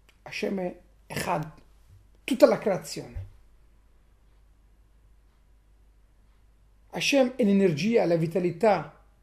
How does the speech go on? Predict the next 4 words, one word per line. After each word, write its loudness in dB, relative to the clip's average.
di -2
tutte -6
le 0
creature. -10